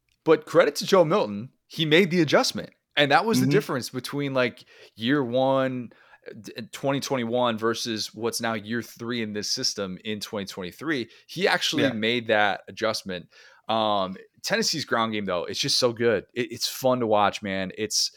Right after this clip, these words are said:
Speaker 1: it's so multifaceted. Jabari Small, Jalen Wright, Dylan Sampson, plus the occasional run from Joe Milton where he can step up in the pocket now at this point of his career.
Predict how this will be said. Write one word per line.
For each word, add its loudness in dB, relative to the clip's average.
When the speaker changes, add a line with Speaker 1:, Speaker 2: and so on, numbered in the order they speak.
Speaker 1:
it's -6
so 6
multifaceted. 0
Jabari 2
Small, -4
Jalen -4
Wright, -2
Dylan -8
Sampson, -6
plus 0
the -4
occasional -2
run 0
from -10
Joe 0
Milton -6
where -4
he -12
can -12
step -2
up -2
in -6
the -8
pocket -6
now 0
at -8
this -8
point -6
of -8
his -8
career. -2